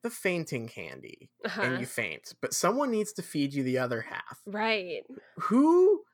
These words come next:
Speaker 1: who are you going to get in cahoots with you to do that who wouldn't also need to take a fainting candy and then also need someone else to come get them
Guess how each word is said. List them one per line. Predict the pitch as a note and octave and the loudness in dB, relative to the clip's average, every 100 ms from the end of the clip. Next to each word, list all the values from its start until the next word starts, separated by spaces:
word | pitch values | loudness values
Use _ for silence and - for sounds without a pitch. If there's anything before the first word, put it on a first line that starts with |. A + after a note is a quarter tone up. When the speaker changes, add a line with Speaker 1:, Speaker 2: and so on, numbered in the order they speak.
| _ _ _ _ _ _ _ _ _ - | _ _ _ _ _ _ _ _ _ -4
Speaker 1:
who | - A#3+ E4 | 2 4 6
are | D#4 | 4
you | C4 A3 | 2 0
going | G#3 G#3+ G3+ F#3+ | 0 0 0 -4
to | |
get | E3+ D#3+ D#3+ - | -4 0 0 0
in | C#3+ | -6
cahoots | D3 C3 C#3+ D#3 - | -4 -2 -2 -2 -2
with | C#3 B2 | -6 -4
you | A2+ | -8
to | A#2+ B2 | -6 -6
do | C3 C3 | -2 -2
that | B2 G#2+ G2+ - | 0 -2 -4 -6
who | C3+ B2 | -6 -4
wouldn't | A#2+ C3 C3+ - | -2 -2 -4 -2
also | C#3+ D3 C#3+ B2 | -2 0 -2 -2
need | A2+ F2 | -4 -10
to | B2+ | -12
take | - G#2 F2 - - | -8 -6 -6 -12 -12
a | A#2 | -12
fainting | - - A#2+ A#2 - G#2+ | -12 -10 -8 -8 -10 -12
candy | - G2 G2+ G2+ F#2 G#2+ - _ _ - | -12 -12 -12 -10 -10 -10 -14 _ _ -4
and | B2 | 0
then | B2 B2+ | 0 0
also | C3 - C3+ | -2 0 -2
need | B2 A#2+ | -2 -4
someone | B2 A#2 | -6 -4
else | A2 A2+ | -6 -6
to | B2 | -8
come | B2 A#2 A#2 | -6 -6 -4
get | A#2+ B2+ | -6 -4
them | C3 G#3+ F#3 C#3+ C3 | 0 2 2 0 -8